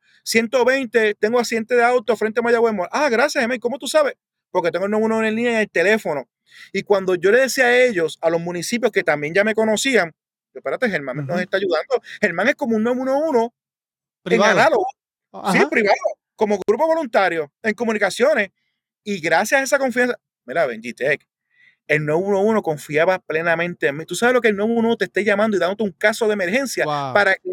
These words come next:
Speaker 1: este que está aquí lo resuelva?
Speaker 2: No, no, eso, eso es algo increíble.
Speaker 1: Eso es ganarse la confianza,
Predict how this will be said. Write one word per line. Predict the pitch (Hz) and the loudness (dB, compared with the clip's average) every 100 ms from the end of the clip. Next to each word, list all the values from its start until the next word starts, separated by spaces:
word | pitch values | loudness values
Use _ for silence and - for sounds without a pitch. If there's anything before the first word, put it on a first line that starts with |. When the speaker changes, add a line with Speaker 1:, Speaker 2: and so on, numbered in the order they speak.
| 214 | -2
Speaker 1:
este | 240 247 | -2 -2
que | |
está | 247 233 | 0 0
aquí | 240 | 0
lo | 247 | 0
resuelva? | 226 214 277 339 233 147 - _ _ - | 2 0 2 0 2 -2 -4 _ _ -8
Speaker 2:
No, | 190 | -4
no, | 175 156 | -4 -4
eso, | 165 175 | -4 -4
eso | 156 165 | -4 -6
es | |
algo | 175 180 | -6 -6
increíble. | 185 165 151 151 139 - _ _ _ _ _ | -6 -6 -6 -8 -12 -16 _ _ _ _ _
Speaker 1:
Eso | 170 - | -4 0
es | 240 | 0
ganarse | 202 208 214 233 | 2 2 2 0
la | 214 | 2
confianza, | 202 175 196 202 233 - 180 | -2 -4 -2 -2 -2 0 0